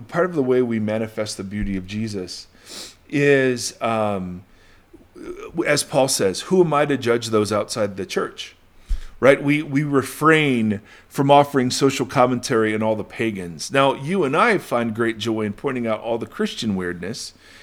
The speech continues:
and have a great deal of patience for, uh, those who've not claimed the name of Jesus, but that,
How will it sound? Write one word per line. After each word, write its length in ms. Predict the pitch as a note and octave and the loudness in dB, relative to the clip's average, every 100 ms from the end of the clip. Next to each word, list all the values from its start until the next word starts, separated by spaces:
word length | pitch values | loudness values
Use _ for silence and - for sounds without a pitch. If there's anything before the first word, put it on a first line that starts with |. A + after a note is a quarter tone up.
| - | -12
and 100 | B2+ | -4
have 100 | B2 | -2
a 40 | C3 | 0
great 360 | A#2+ D#3 D3 | 2 2 2
deal 240 | A#2+ G#3 G#3+ | -2 0 0
of 140 | B2+ | -2
patience 680 | - C3+ - B2 B2 C3+ - - - - - | -4 -4 -2 -4 -4 -6 -10 -12 -20 -20 -20
for, 680 | _ - D3+ C#3 C3 B2 A2 - - | _ 0 4 6 8 4 0 -8 -2
uh, 240 | C3+ C3 | 4 4
those 400 | C3 B2+ C#3+ C#3+ | 4 6 6 6
who've 200 | - C3+ C3 | 2 0 2
not 220 | C3 - | -2 -4
claimed 280 | - C#3 B2+ | 0 0 2
the 80 | B2 | 2
name 280 | D3 F#3 | 4 4
of 120 | D3 A2 | 2 -2
Jesus, 380 | G#2 G2 A2+ | -6 -6 -6
but 160 | - C#3 | -6 -2
that, 280 | E3 F3 | 0 -2